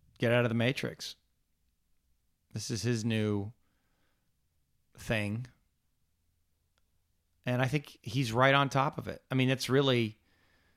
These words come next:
I mean, we ha-, I, I, I'm coming at it from a different point of view, which is make yourself spiritually solid, like, physically, spiritually, emotionally. Make yourself as strong as possible. That's how you're gonna tolerate these times, because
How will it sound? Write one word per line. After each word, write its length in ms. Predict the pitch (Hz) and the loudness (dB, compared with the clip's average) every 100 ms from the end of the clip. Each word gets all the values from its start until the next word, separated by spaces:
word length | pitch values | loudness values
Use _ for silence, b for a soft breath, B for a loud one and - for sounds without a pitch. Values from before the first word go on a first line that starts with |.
| _ _ _ _ _ _ _ _ _ _ _ _ - | _ _ _ _ _ _ _ _ _ _ _ _ -6
I 60 | 135 | 0
mean, 100 | 123 | 2
we 140 | 131 | 4
ha-, 280 | 135 - - | 2 0 -8
I, 100 | - - | -10 -10
I, 100 | 127 _ - | -12 _ 4
I'm 440 | 143 160 160 156 _ - | 6 8 4 -2 _ -2
coming 300 | 147 135 123 | 0 2 2
at 120 | 120 | 2
it 80 | 110 | 0
from 140 | 120 | -2
a 40 | |
different 300 | 107 117 117 | -2 -2 -4
point 220 | 107 120 104 | -4 -2 0
of 40 | |
view, 200 | 139 165 | 2 2
which 180 | 120 - | 0 -4
is 140 | 104 | -8
make 200 | 113 117 | -6 -6
yourself 600 | 117 - 117 98 95 - _ _ - | -6 -6 -4 -4 -8 -16 _ _ -16
spiritually 800 | - - 120 110 - 104 90 87 _ _ _ | -10 -2 -2 -2 -6 -6 -6 -10 _ _ _
solid, 540 | - 143 117 120 82 - | -2 4 4 4 -4 -8
like, 220 | 113 101 _ | -8 -8 _
physically, 560 | - 131 107 113 120 113 | -6 -4 -4 -6 -6 -6
spiritually, 520 | - - 110 - 107 | -8 -6 -6 -6 -6
emotionally. 760 | 104 104 101 - 110 104 98 95 b b b b b 120 _ - | -4 -4 -4 -6 -6 -6 -8 -10 b b b b b -20 _ -6
Make 280 | 139 135 131 | 2 4 4
yourself 340 | 127 123 120 | 0 0 0
as 100 | 110 | -2
strong 320 | - 113 107 | -6 -4 -4
as 100 | 104 | -6
possible. 460 | - 113 101 - 107 | -6 -4 -4 -4 -8
That's 220 | 110 - | -6 -4
how 60 | 113 | -6
you're 100 | 107 | -6
gonna 120 | 104 | -8
tolerate 520 | - 110 107 101 92 | -6 -6 -6 -6 -10
these 180 | 110 101 | -10 -10
times, 380 | 117 110 98 - | -6 -6 -8 -12
because 520 | 107 - 104 98 - | -12 -8 -10 -8 -14